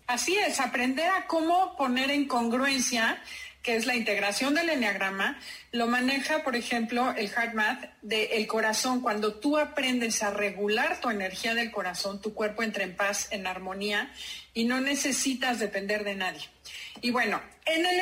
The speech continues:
eneagrama, este cerebro corresponde al centro o la inteligencia emocional, donde tenemos tres personalidades, que son el dos, el tres y el cuatro.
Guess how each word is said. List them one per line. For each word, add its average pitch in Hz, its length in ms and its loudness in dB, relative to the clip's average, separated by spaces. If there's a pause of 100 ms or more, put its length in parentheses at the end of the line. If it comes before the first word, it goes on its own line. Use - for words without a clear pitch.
eneagrama, 196 600 0
este 302 360 2
cerebro 262 640 2
corresponde 233 760 2
al 214 160 0
centro 233 760 0 (520)
o 208 180 2
la 190 140 0
inteligencia 190 960 -2
emocional, 202 760 -2 (680)
donde 208 280 0
tenemos 214 520 -2
tres 220 240 0
personalidades, 190 800 -4
que - 100 -10
son 269 260 0 (360)
el 170 160 -4
dos, 320 460 0 (300)
el 196 240 -4
tres 233 600 0 (280)
y 190 100 -2
el 175 180 -4
cuatro. - 360 -6